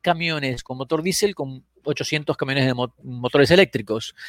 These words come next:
Y ya hay varios millones de dólares para, para esta propuesta.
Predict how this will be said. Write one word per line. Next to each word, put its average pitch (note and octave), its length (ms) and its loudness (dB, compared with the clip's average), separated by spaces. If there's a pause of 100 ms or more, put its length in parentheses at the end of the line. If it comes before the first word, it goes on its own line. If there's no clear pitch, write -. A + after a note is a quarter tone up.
(220)
Y B2 280 -2
ya C3 200 4
hay C#3 180 4
varios C#3 480 2
millones C3 380 0
de B2+ 80 4
dólares C#3 340 4
para, A2+ 440 0
para A#2+ 180 2
esta B2 180 2
propuesta. B2+ 580 2